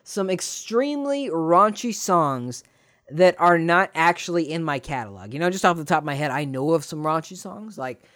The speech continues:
uh, Put It In Your Mouth, Smell Your Dick,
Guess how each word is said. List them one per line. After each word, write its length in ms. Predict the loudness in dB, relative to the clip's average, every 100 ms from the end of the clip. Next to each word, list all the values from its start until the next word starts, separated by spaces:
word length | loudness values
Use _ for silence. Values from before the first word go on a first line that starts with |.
| _
uh, 280 | -8 -6 -8 -12 _ _ -2
Put 220 | -2 0
It 100 | -4
In 140 | -6
Your 80 | -2
Mouth, 640 | 0 2 4 4 2 -2 _ _ _ _ _
Smell 400 | -10 -2 2 2
Your 220 | 0 -4
Dick, 580 | -2 2 4 2 0